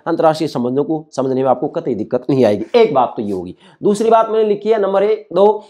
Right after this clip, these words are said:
स्वतंत्रता और समानता। यहाँ हालांकि मैंने तीन ही लिखा है, तो चौथा विदेश नीति कर लेंगे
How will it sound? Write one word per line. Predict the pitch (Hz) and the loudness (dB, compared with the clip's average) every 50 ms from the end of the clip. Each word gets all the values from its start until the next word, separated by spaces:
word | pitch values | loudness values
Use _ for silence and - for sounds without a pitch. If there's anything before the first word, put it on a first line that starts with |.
| _ _ | _ _
स्वतंत्रता | - - 185 185 190 202 190 - 196 185 185 202 | -2 0 0 0 0 -2 -2 0 0 2 2 2
और | 202 196 | 2 2
समानता। | - - 175 165 156 143 135 - 127 | 0 0 0 0 0 0 0 -2 -4
यहाँ | - 123 147 165 196 208 | -4 -4 -2 0 0 0
हालांकि | 185 185 196 202 202 | 0 0 2 2 2
मैंने | 208 214 214 | 2 0 0
तीन | 208 - 220 233 | -2 -2 0 0
ही | 240 214 | 2 2
लिखा | 175 170 170 - 185 214 | 2 2 4 4 4 4
है, | 262 320 - - - - - - | 2 0 -4 -14 -20 -14 -6 -4
तो | 170 | -2
चौथा | 151 - 190 208 202 226 220 | 2 4 4 4 4 4 2
विदेश | 196 185 180 185 185 202 | 4 4 4 2 2 0
नीति | 214 208 208 220 | -2 -4 -2 2
कर | 214 214 202 | 2 2 4
लेंगे | 208 220 220 226 240 233 | 4 4 4 4 4 2